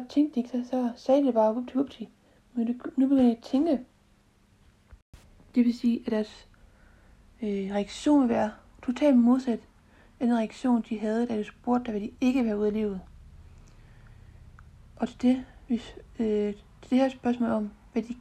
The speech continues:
gerne vil ud af livet, vil de fleste faktisk svare, "Ja,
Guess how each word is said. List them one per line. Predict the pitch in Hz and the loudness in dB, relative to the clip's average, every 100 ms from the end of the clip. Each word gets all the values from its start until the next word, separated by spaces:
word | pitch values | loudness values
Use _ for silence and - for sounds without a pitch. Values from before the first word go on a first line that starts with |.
| - | -4
gerne | 233 262 | 0 0
vil | 240 | 0
ud | |
af | 214 | 0
livet, | 220 208 196 - - - - - | -2 -4 -6 -16 -20 -20 -20 -8
vil | 214 | -4
de | 214 | -4
fleste | - 285 247 | -2 0 0
faktisk | 233 214 214 | -2 -6 -8
svare, | - 220 214 240 - - - - - - _ _ _ - - | -2 0 0 -2 -10 -20 -20 -20 -20 -20 _ _ _ -18 -8
"Ja, | 202 196 202 202 | -6 -6 -8 -10